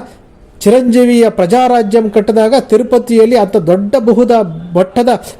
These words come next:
ಸಮಾವೇಶ ನಡೆದರೂ ಸಹ ಚಿರಂಜೀವಿಯವರ ಪ್ರಜಾರಾಜ್ಯ ಪಕ್ಷಕ್ಕೆ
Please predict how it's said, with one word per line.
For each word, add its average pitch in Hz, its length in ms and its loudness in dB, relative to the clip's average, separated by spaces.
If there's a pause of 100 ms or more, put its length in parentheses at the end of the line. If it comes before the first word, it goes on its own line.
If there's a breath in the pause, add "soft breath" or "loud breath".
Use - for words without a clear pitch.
ಸಮಾವೇಶ 247 440 0 (100)
ನಡೆದರೂ 226 380 2
ಸಹ 208 100 -2 (520 loud breath)
ಚಿರಂಜೀವಿಯವರ 226 640 2 (100)
ಪ್ರಜಾರಾಜ್ಯ 214 560 2
ಪಕ್ಷಕ್ಕೆ 214 560 -2